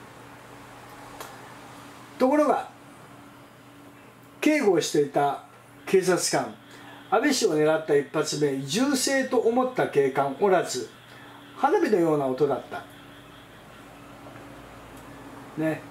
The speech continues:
えー、八月六日、こういった内容が分かりました。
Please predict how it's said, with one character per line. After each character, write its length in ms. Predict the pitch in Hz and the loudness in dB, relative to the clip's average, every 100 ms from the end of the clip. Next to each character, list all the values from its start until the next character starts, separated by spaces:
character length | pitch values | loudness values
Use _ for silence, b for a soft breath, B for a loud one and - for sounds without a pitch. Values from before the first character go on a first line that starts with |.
| - | -6
え 1300 | 147 147 147 143 143 139 139 139 135 135 135 135 135 135 | 0 2 4 4 2 0 -2 -2 -2 -4 -4 -4 -4 -4
ー、 40 | |
八 220 | 131 - | -4 0
月 200 | 139 143 | 0 0
六 200 | 131 131 | 2 2
日、 300 | 127 131 127 - - - - B B B B B - - | 2 0 0 -4 -16 -20 -20 B B B B B -20 -2
こ 80 | 160 | 2
う 40 | 151 | 4
い 40 | |
っ 20 | |
た 100 | 151 | 2
内 180 | 143 139 | 2 2
容 120 | 139 | 4
が 80 | 131 | 2
分 120 | 127 | 2
か 80 | 135 | 0
り 80 | 135 | 0
ま 100 | 127 | 0
し 140 | - | -2
た。 100 | - | -6